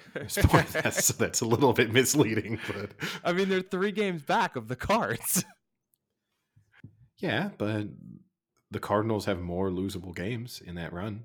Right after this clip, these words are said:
Speaker 2: You know, like, if, if Murray doesn't come back, this is the big question.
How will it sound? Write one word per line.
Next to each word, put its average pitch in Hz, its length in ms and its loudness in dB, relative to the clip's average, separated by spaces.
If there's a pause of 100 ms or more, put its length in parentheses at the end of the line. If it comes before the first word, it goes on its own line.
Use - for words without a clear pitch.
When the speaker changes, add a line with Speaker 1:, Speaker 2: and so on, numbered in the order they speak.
Speaker 2:
You 87 80 -14
know, 85 200 -8
like, 85 220 -6
if, 107 300 -6 (200)
if 98 300 -8
Murray 104 300 -4
doesn't 101 300 -8
come 107 220 -12
back, - 340 -20 (400)
this - 140 -16
is 80 100 -14
the 82 80 -12
big 87 180 -14
question. - 440 -20